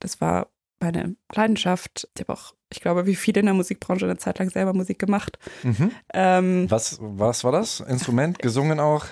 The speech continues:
Speaker 1: Ich spiel Klavier.
Speaker 2: Ah.
Speaker 1: Ich spiel Klavier. Spiele ich auch heute noch, aber nur noch so ein bisschen für mich selbst. Aber es ist ein sehr schönes Instrument.
Speaker 2: Aber du wolltest mal, äh, auch Musik veröffentlichen mit
Speaker 1: Nee,
Speaker 2: dem Anspruch?
Speaker 1: nee, da habe ich tatsächlich nie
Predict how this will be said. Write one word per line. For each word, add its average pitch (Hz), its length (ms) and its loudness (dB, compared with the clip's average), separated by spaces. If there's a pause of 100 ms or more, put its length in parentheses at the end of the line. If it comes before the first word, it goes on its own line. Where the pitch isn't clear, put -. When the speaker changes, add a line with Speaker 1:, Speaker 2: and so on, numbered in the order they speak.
(100)
Speaker 1:
Ich 185 80 -8
spiel 196 160 0
Klavier. 175 480 -2 (160)
Speaker 2:
Ah. 220 300 -4
Speaker 1:
Ich - 60 -8
spiel - 140 -10
Klavier. - 480 -14
Spiele 262 220 2
ich 220 100 4
auch 196 80 -2
heute 196 220 2
noch, 190 180 -2
aber 180 140 0
nur 180 100 0
noch 185 140 -4
so - 100 -10
ein 196 80 -4
bisschen 202 400 -8 (540)
für - 180 0
mich 220 200 0
selbst. 196 640 2
Aber 196 140 2
es 190 100 -2
ist - 40 -4
ein 196 80 -2
sehr 190 140 0
schönes 190 320 -6
Instrument. 180 600 -6 (260)
Speaker 2:
Aber 110 140 2
du 110 80 2
wolltest 117 240 4
mal, 107 320 4 (340)
äh, - 40 -6
auch 107 260 0 (520)
Musik 104 360 0
veröffentlichen 98 680 -2
mit - 100 0
Speaker 1:
Nee, 330 140 4
Speaker 2:
dem - 120 -4
Anspruch? 117 260 -4
Speaker 1:
nee, 277 180 4
da 269 100 2
habe 269 100 -2
ich 254 60 -4
tatsächlich 262 460 -4
nie 247 520 4